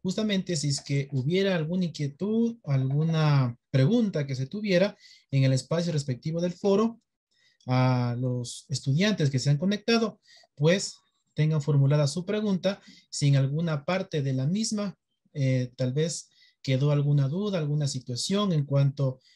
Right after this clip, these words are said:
a los itinerarios, a las asignaturas, al modelo tutorial,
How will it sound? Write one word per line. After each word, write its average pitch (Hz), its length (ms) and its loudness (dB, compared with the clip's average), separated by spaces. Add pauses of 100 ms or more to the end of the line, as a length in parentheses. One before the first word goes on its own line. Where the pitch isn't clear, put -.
(100)
a 131 120 -2
los 131 240 0
itinerarios, 175 1120 0
a 117 120 -6
las 120 160 -4
asignaturas, 175 920 0 (360)
al 127 300 2
modelo 147 380 -2
tutorial, 170 720 -2